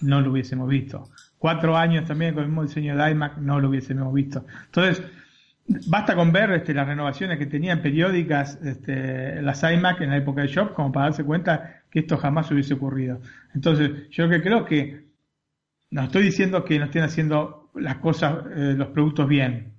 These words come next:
Yo digo que la innovación que tenían no la tienen más. Y la innovación y el diseño, y hacer las cosas primero, digamos,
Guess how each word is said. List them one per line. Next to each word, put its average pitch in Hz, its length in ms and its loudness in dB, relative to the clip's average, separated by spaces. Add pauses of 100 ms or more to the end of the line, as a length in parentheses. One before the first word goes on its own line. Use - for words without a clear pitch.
(120)
Yo - 100 0
digo 156 220 4
que 151 240 0
la 151 160 2
innovación 156 560 2
que 208 80 2
tenían 180 520 4
no 156 120 0
la 151 120 2
tienen 147 240 0
más. 135 340 -2 (520)
Y 156 100 2
la 147 100 4
innovación 202 840 4 (240)
y 147 100 2
el 139 100 2
diseño, 156 720 -2 (140)
y - 60 0
hacer 247 180 2
las 220 80 4
cosas 233 280 0
primero, 151 420 0
digamos, 143 480 0